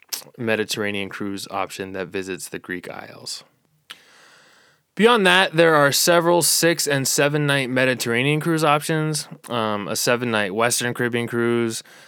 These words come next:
seven, eight, and nine night European, uh, excuse me, Northern Europe cruises that visit places like Helsinki, Finland, um, Saint Petersburg, Russia, Stockholm, Sweden, Frederica, uh,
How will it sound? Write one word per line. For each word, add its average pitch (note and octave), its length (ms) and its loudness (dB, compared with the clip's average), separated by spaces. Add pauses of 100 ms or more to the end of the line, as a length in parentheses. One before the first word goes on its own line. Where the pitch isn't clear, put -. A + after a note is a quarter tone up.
(120)
seven, C#3+ 480 2
eight, B2 380 2
and G#2+ 260 -6
nine B2 440 2
night A#2+ 320 0
European, A#2+ 1000 -4
uh, A2 120 -2
excuse A#2+ 280 -4
me, G#2+ 80 -6
Northern A#2+ 540 0
Europe G#2+ 320 -2
cruises G#2 460 -6
that G#2 160 -4
visit G#2 320 -4
places G2+ 360 -6
like G2 200 -6
Helsinki, A2 640 -6
Finland, C3+ 640 -4 (400)
um, G2+ 280 -4
Saint G#2 320 -6
Petersburg, G#2 480 -6
Russia, A#2+ 800 2 (280)
Stockholm, A2 640 0
Sweden, B2 640 0
Frederica, A2+ 1000 -2
uh, G2+ 300 -4